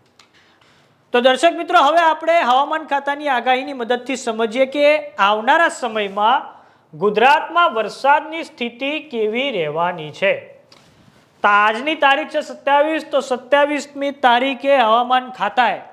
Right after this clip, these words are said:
સૌરાષ્ટ્રના જે ત્રણ જિલ્લાઓ છે, ભાવનગર, અમરેલી, ગીર સોમનાથ, તેમની માટે રેડ એલર્ટ ઇસ્યુ કરેલું છે. અને આપણે જોયું કે આજે અમરેલીથી એવા ઘણા દ્રશ્યો સામે આવ્યા કે જેમાં,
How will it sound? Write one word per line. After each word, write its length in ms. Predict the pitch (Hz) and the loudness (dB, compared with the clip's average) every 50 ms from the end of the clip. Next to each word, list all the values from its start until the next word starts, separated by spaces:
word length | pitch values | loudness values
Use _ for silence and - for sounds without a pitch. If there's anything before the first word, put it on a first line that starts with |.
| - - _ _ _ _ _ _ - - | -20 -20 _ _ _ _ _ _ -6 -2
સૌરાષ્ટ્રના 640 | 240 247 254 269 302 330 349 320 339 339 330 330 | -2 0 2 4 4 4 4 2 0 -2 -2 -2
જે 120 | 311 320 311 | -2 -2 -6
ત્રણ 340 | 320 - 320 320 339 349 294 | -6 0 2 2 4 2 0
જિલ્લાઓ 460 | 285 302 277 277 269 269 277 277 262 | -4 -6 0 0 2 2 2 0 0
છે, 180 | 269 269 294 | 0 -2 -2
ભાવનગર, 600 | 285 190 190 208 233 262 262 269 262 247 285 277 | -2 0 0 0 0 0 -2 -6 -2 -2 0 0
અમરેલી, 380 | 262 233 220 233 254 262 262 262 | 0 -2 0 -2 -2 0 0 -4
ગીર 200 | 190 180 233 254 | -2 -2 -4 -4
સોમનાથ, 560 | 226 - 247 240 247 262 269 277 302 294 - | -2 -6 -8 -8 -2 0 0 2 0 0 -2
તેમની 300 | - 226 226 226 247 254 | -4 -4 -4 -4 -8 -6
માટે 400 | 247 240 226 226 220 226 247 240 | -4 -2 -2 -2 -2 -2 -4 -2
રેડ 240 | 190 190 214 233 226 | -2 0 -2 0 0
એલર્ટ 300 | 214 196 214 233 226 214 | 0 2 2 0 0 -2
ઇસ્યુ 280 | 214 185 - 226 233 220 | -8 -8 -8 -10 -10 -4
કરેલું 400 | 226 196 190 208 220 226 233 202 | -2 0 0 2 0 0 -4 -2
છે. 140 | 214 247 | 0 2
અને 280 | 269 277 - 214 196 208 | 2 2 0 -2 -4 -4
આપણે 280 | 196 185 175 - 208 202 | -6 -6 -4 -6 -6 -6
જોયું 380 | 165 170 180 208 240 277 285 | -4 -4 -4 -4 -4 -6 -6
કે 80 | - 240 | -6 -6
આજે 360 | 196 180 202 247 269 262 - - - - - - _ - | -6 -2 -4 -4 -4 -4 -8 -20 -20 -20 -20 -16 _ -2
અમરેલીથી 580 | 202 202 214 240 277 285 294 294 294 294 285 | -2 0 2 2 2 4 2 0 -6 -6 -6
એવા 360 | 285 240 208 190 220 254 277 269 | -4 -4 -2 0 2 2 0 0
ઘણા 340 | 233 - 143 170 233 294 | -4 -8 -4 0 0 0
દ્રશ્યો 400 | 294 247 254 226 - - 269 269 | 0 -2 -6 -8 -8 -8 -8 -8
સામે 260 | 214 226 226 202 214 233 | -6 -6 -6 -4 -4 -2
આવ્યા 300 | 214 202 196 220 247 254 | -2 -2 0 0 -2 -2
કે 140 | 247 247 | -2 -6
જેમાં, 460 | 185 160 170 170 196 226 254 285 320 | -8 -8 -8 -2 0 2 2 2 0